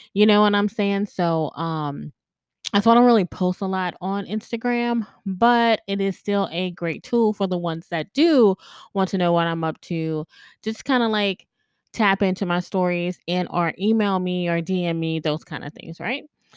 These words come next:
So anyway, this week's episode is all about where the fuck you been. Okay, so I have, <laughs> you know how I am. I'm all over the place. But here's the thing. This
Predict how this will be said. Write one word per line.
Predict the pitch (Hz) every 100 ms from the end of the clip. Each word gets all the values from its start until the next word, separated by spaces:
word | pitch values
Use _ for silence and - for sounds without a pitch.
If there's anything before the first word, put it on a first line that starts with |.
| - - -
So | 311
anyway, | 320 202 165 - -
this | 196 254 -
week's | 330 302
episode | 185 214 208 - 190 185
is |
all | 185 185
about | 180 175 175
where | 180
the | 175
fuck | 170 160
you | 160
been. | 156 95 65 - - -
Okay, | 226 208 190
so | 226
I | 220 226
have, | 226 220 220
<laughs> | - - 208 - - - - - -
you | 240
know | 226
how | 208 180
I | 151
am. | 139 156
I'm | 170
all | 175
over | 151
the | 123
place. | - - - - _ - _ _
But | 214 208
here's | 269 269
the | 202
thing. | - 170 156 165 _ _ _ _ -
This | 180 214 269 - -